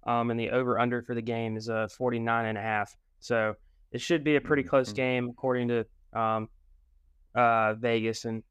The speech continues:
Speaker 1: all them. Uh, but yeah, I'd kind, I'd love to see kind of who, um, is planning on playing in this game. I wonder if there's gonna be any, like,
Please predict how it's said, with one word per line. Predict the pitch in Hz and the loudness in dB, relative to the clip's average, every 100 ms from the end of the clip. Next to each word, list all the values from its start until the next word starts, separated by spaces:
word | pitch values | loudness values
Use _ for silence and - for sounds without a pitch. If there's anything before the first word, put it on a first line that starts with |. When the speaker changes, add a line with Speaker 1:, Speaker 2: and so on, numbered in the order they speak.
| _ | _
Speaker 1:
all | 117 117 | 0 0
them. | 117 113 104 113 - - | 0 -2 -4 -8 -10 -4
Uh, | 120 120 117 113 107 _ _ _ _ - | 2 2 2 0 -4 _ _ _ _ -2
but | 123 120 123 _ _ _ _ - | 2 2 0 _ _ _ _ -6
yeah, | 135 127 | 0 2
I'd | 107 139 151 - | 2 -2 -4 -10
kind, | 160 156 - | -4 -2 -2
I'd | 131 | -2
love | 131 147 | 2 2
to | 139 | 2
see | - 143 139 | -2 -2 -2
kind | 139 131 | -2 -4
of | 123 | -4
who, | 131 127 123 120 _ _ _ _ - | -4 -4 -4 -6 _ _ _ _ -2
um, | 127 120 117 113 110 110 - - _ _ _ | 2 4 4 0 -2 -8 -14 -20 _ _ _
is | 120 120 | -6 -2
planning | 131 127 127 | 0 2 2
on | 120 | 2
playing | 120 117 123 | 2 0 2
in | 127 | -2
this | 127 | -4
game. | 135 131 131 123 | -2 0 2 0
I | |
wonder | 117 120 117 120 | 0 0 2 0
if | 120 | 0
there's | 117 110 - - | -2 -2 -6 -8
gonna | 117 113 | -6 -2
be | 113 | -2
any, | 117 117 | -2 -2
like, | 113 113 - | 0 -2 -2